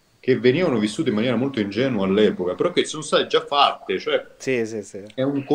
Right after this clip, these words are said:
Speaker 2: Si
Speaker 1: continuo
Speaker 2: ripete.
Speaker 1: circolo, e nel momento in cui si acquisisce un po' di consapevolezza, si guarda le cose dagli al-, dall'altro, si comincia a girare così con la testa, dice: "Ma tu sei già passata prima, mi ricordo, mi ricordo di te di qualche anno fa", e sei
Speaker 2: Esatto,
Speaker 1: ritornata, e così
Speaker 2: esatto,
Speaker 1: tu, tu,
Speaker 2: il
Speaker 1: tu, tu,
Speaker 2: circolo,
Speaker 1: tu, tu,
Speaker 2: il
Speaker 1: tu, tu, tu, tu.
Speaker 2: circolo.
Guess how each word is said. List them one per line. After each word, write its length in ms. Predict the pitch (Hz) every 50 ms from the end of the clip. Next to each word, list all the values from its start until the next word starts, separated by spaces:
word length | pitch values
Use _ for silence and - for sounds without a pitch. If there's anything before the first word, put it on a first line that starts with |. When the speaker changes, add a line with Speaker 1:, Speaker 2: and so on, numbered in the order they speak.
| 156 147 139
Speaker 2:
Si 200 | 131 - - 120
Speaker 1:
continuo 0 |
Speaker 2:
ripete. 400 | 202 202 208 - 165 135 123 120
Speaker 1:
circolo, 1000 | 107 - - 151 156 147 143 127 - - - - 120 104 98 101 95 92 95 - - - - - - -
e 60 | 143
nel 120 | 143 165
momento 380 | 175 185 190 208 247 220 - 160
in 120 | 131 123
cui 140 | - 160 185
si 100 | - 123
acquisisce 460 | 113 - - 117 120 175 185 - -
un 80 | 120 107
po' 120 | 104 143 147
di 80 | 131
consapevolezza, 1120 | 101 104 107 107 - - 104 95 107 110 117 139 156 156 135 - - - 104 92 90 87 - - - - - _ _ _ _ -
si 220 | - - - 123
guarda 320 | 120 156 175 175 - 120
le 120 | 107 107 107
cose 240 | 117 139 120 107 107
dagli 220 | 104 104 101 101
al-, 160 | 95 92 92 95
dall'altro, 500 | 110 110 104 98 87 85 85 - 110 117
si 120 | 110 135
comincia 340 | 143 156 165 175 165 - 143
a 60 | 139
girare 360 | 127 127 143 147 156 139 120 110
così 240 | 120 120 - 160
con 140 | - 135 113
la 100 | 104 98
testa, 220 | - 90 85 - 123
dice: 120 | 117 143
"Ma 120 | 147 170 170
tu 80 | 233
sei 160 | 214 120 101 95
già 120 | 107 110
passata 380 | 104 107 - - - 101 98 -
prima, 240 | - 135 127 90 85
mi 100 | 95 95
ricordo, 320 | 98 110 120 135 143 139 131
mi 60 | 120
ricordo 260 | 123 160 160 - 135
di 120 | 139 139 -
te 160 | 185 180 139
di 80 | - 208
qualche 260 | - 107 110 123 117
anno 180 | - 117 139 -
fa", 300 | - 98 82 78 - - - _ - - - -
e 140 | - 156 151
sei 140 | - 170
Speaker 2:
Esatto, 20 | 165
Speaker 1:
ritornata, 580 | 175 175 180 170 156 151 123 90 85 87 -
e 60 | - -
così 180 | - 113 110
Speaker 2:
esatto, 120 | - - 107
Speaker 1:
tu, 140 | 123 117
tu, 0 | 117
Speaker 2:
il 120 | 123 120
Speaker 1:
tu, 140 | 107 107 104
tu, 160 | 139 127 123
Speaker 2:
circolo, 180 | 107 107 104 -
Speaker 1:
tu, 140 | 120 107 -
tu, 180 | 98 98 95
Speaker 2:
il 140 | 104 107 92
Speaker 1:
tu, 0 |
tu, 160 | - 120 117 117
tu, 140 | 104 92
tu. 180 | 85 87 82 -
Speaker 2:
circolo. 60 | -